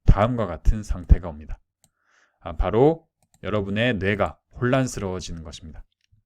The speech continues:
아, 많은 이들이, 아, 현실에서 만족스럽지가 않기 때문에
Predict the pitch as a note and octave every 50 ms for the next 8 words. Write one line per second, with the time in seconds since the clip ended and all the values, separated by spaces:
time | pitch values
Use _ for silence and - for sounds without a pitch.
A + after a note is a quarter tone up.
0 | _ _ _ _ _ _ _ _ _ _ _ _ _ _ _ _ _ _ _ -
1 | G2+ G2+ G2+ G#2 A2+ C#3+ F#3 F#3+ F#3+ F#3 F3+ D3+ B2+ C3 B2+ D3 D3+ A#2+ E2 -
2 | _ _ - F2+ F2+ F2+ - - - C#3+ E3 D#3 - - E3+ C3 G2+ - A#2 A#2
3 | G#2+ - - _ _ _ _ - - _ _ - _ - F2+ F#2 G#2 A#2+ C#3+ D3
4 | - - - C#3 C3 - - - A2 - A2 F2 E2 D2+ - - - - D3 C3
5 | G#2+ F2 G2 A#2 A#2+ G2 -